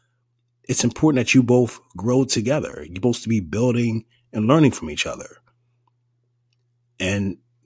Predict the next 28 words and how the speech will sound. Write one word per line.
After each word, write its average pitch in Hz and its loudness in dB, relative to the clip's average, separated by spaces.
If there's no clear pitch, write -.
a 107 -6
lot 113 2
of 113 2
us, - -2
we, 117 4
we 101 -4
really 120 2
have 98 -4
lost 113 2
that 110 -2
art 123 0
of 104 -2
lo-, 107 0
of 98 -10
learning 131 4
to - -2
build 90 -4
and 107 0
growing 95 0
together. 76 -6
And 92 -2
we 131 10
must 110 4
understand 110 2
that 80 -6
that's 107 -4
the 98 -8
key - -2